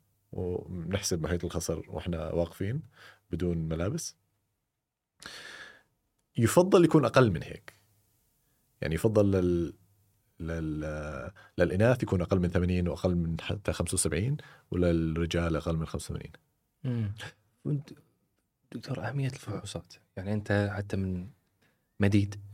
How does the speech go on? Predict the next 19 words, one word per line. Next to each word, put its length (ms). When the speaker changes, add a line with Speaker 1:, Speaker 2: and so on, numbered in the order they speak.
Speaker 2:
اللي 140
أنت 200
عندك 320
الدورة، 600
الدورة 320
اللي 140
بتقدمها، 640
أو 200
عفوا 260
ال-، 220
ال-، 200
الاشتراك 640
Speaker 1:
نعم. 160
Speaker 2:
ال-، 140
اللي 300
تقدمه، 540
الحصة 1400
الأولى 460
أو 260